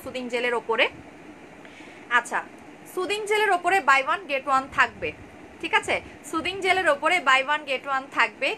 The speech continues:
কিভাবে buy one get one দিব সেটা আমি বলে দিচ্ছি। এই অফারটা আশা করি কেউ miss করবেন না, ঠিক আছে? সব প্রোডাক্টে offer চাই, cause তোমার all product just wow। হ্যাঁ আপু, অবশ্যই দিব। এবং এটা কিভাবে আপনারা offer পাবেন সেটা বলে দিচ্ছি।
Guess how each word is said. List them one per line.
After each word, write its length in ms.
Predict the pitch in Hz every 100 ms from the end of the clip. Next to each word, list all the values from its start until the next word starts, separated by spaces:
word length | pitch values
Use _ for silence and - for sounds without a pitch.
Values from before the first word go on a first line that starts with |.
| -
কিভাবে 280 | 311 330
buy 200 | 320 294 285
one 140 | 320
get 180 | 294 269
one 140 | 302 302
দিব 220 | 311 381
সেটা 280 | 349 277 262
আমি 160 | 269
বলে 280 | 240 254 233
দিচ্ছি। 360 | 202 - - 190 - - -
এই 220 | 285 359 381
অফারটা 500 | 269 285 294 - 339
আশা 240 | 311 311
করি 240 | 294 302
কেউ 200 | 302 302
miss 300 | 302 339 392 -
করবেন 340 | 311 240 226
না, 180 | 185 123 - - -
ঠিক 120 | 320
আছে? 200 | 381 381
সব 240 | 285 359 349
প্রোডাক্টে 360 | 339 311 311 339
offer 280 | 285 302 302
চাই, 180 | 339 339
cause 220 | 294 285
তোমার 200 | 311 302
all 260 | 294 294 294
product 260 | 285 285 277
just 160 | 277
wow। 200 | 262 220
হ্যাঁ 180 | 277 269
আপু, 180 | 226 359
অবশ্যই 380 | 277 247 311 269
দিব। 200 | 269 311
এবং 280 | 302 302
এটা 140 | 285 330
কিভাবে 380 | 339 330 349 370
আপনারা 360 | 349 349 349
offer 300 | 285 285 320
পাবেন 340 | 311 269 302 -
সেটা 260 | 311 294
বলে 240 | 254 262 247
দিচ্ছি। 340 | 214 - 170